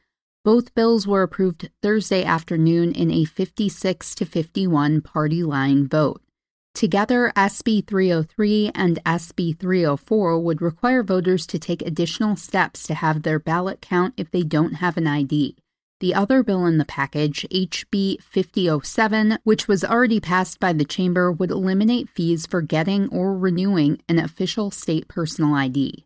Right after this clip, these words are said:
Michigan already has voter I D laws in place to safeguard against the type of illegal activity Republicans say their constituents tell them they're worried about.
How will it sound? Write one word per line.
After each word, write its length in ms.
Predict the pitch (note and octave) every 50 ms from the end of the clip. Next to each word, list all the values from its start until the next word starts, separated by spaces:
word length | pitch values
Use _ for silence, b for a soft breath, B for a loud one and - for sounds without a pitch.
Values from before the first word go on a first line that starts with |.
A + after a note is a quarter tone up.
| _ _ _
Michigan 400 | - G#3+ G#3+ - C4 A#3 C4 B3
already 460 | G#3+ - F#3+ F#3+ G3 F#3+ F3+ F#3 F3+
has 260 | D#3+ E3+ E3+ D#3+ D3+
voter 400 | - - E3+ E3 E3+ F3+ F3+ F3 -
I 140 | D#3+ D#3 C#3+
D 240 | C#3 - F#3 G3
laws 340 | G3+ G3 G3 F#3+ F#3+ F3+ D3
in 140 | D#3+ C#3+ C#3
place 340 | - - E3+ E3+ F3 D#3 - -
to 80 | D#3+
safeguard 560 | D3+ - - F#3 F3+ E3+ - - F3 F3 D#3+
against 460 | - D#3+ D3+ - D3 D#3+ G3 - - -
the 60 | G#3+
type 240 | - F#3+ F#3 F3 -
of 120 | E3+ -
illegal 440 | F3+ E3 D#3+ D#3 E3 D#3+ G3 F#3 E3+
activity 560 | D3+ D3+ - - - - D#3 D#3 D3 D#3+ D#3
Republicans 760 | D#3 D#3+ D3+ - - - G#3+ G#3 A#3+ A3+ - A3+ G3+ F#3 - -
say 220 | - E3 E3 E3+
their 160 | E3+ F#3+ F3
constituents 840 | E3 - F#3 E3 - - - F#3 F3 - - A3 G#3+ G#3 G3 - -
tell 200 | - - F3+ E3
them 260 | D#3+ F3+ E3+ D#3+ F3 - _ -
they're 140 | F3 F3
worried 460 | F3 E3 D#3+ F3 F#3 G3+ G3+ F#3+ D#3 C3+
about. 300 | - - - - -